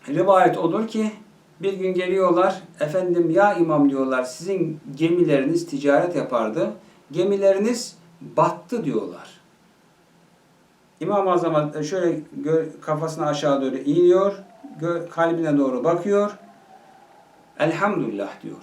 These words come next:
Sonra bir müddet sonra, "Ya imam, o batan gemiler sizin gemi değilmiş," deyince bir müddet daha duruyor, bakıyor, "Elhamdülillah," diyor. Etrafındakiler anlayamadı.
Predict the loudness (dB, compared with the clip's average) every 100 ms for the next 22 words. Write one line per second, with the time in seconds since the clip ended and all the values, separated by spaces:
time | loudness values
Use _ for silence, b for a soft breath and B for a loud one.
0 | -20 -20 -6 0 2 4 4 0 -14 -20
1 | -8 -4 -4 0 -2 0 0 2 4 4
2 | 4 2 -2 -6 B B B B 4 4
3 | 4 2 2 0 0 0 0 0 0 0
4 | 2 2 2 0 -4 -14 -20 _ _ -20
5 | -20 _ _ 2 2 2 0 0 -2 -6
6 | -18 _ _ _ _ -8 -4 -2 -2 -2
7 | 0 0 0 -2 0 2 0 -4 -18 _
8 | _ -2 -2 0 2 2 2 -4 -20 _
9 | _ _ -8 -6 -4 -6 -4 -4 -4 -6
10 | -8 -8 -6 -6 0 0 2 -2 -2 0
11 | 2 2 2 2 2 2 0 -4